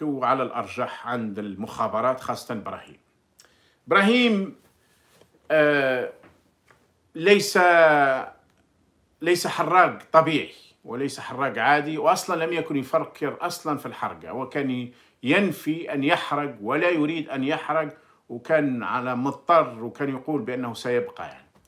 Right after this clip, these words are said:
لكن إبراهيم في الحقيقة، وأنا أعرف جزء مما مر به، مر بظروف عصيبة جدًا،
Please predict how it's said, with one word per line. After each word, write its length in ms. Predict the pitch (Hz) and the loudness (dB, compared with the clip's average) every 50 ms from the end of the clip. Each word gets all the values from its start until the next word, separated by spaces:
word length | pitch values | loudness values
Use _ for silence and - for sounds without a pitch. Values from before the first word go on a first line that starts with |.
| _ _ _ _ _ _ - | _ _ _ _ _ _ -6
لكن 180 | 143 143 156 | -6 -4 -2
إبراهيم 360 | 160 151 151 151 147 156 151 | 2 2 4 4 4 2 -2
في 60 | 135 143 | -4 -4
الحقيقة، 640 | 123 - - 120 - - 160 151 147 160 160 151 | -8 -8 -8 -10 -8 -8 -10 -8 -4 -2 -2 0
وأنا 220 | 127 113 113 120 | 0 0 -2 -2
أعرف 320 | 120 117 120 117 - - - _ _ - | -4 -4 -4 -6 -8 -12 -18 _ _ -10
جزء 380 | 117 135 165 143 107 110 - _ - | -6 -4 -4 -4 -6 -10 -14 _ -12
مما 460 | 117 113 110 107 113 107 101 95 85 | -10 -10 -8 -8 -6 -6 -6 -6 -8
مر 280 | - 110 127 127 113 101 | -6 -6 -4 -4 -6 -6
به، 320 | 98 120 160 175 175 147 - - _ _ _ _ _ _ _ _ _ _ _ _ | -4 0 0 2 0 0 -4 -10 _ _ _ _ _ _ _ _ _ _ _ _
مر 340 | 123 139 165 185 160 143 131 | 4 6 6 6 6 4 -2
بظروف 560 | 123 120 135 135 127 139 143 156 151 - - | -2 -4 -4 -2 -2 -2 -2 -2 -4 -4 0
عصيبة 520 | 117 127 135 131 - - 175 165 139 123 127 110 | 0 0 0 0 -2 -4 -4 -4 -2 -2 -4 -4
جدًا، 420 | - 131 110 - - - - | -4 -8 -10 -10 -14 -16 -18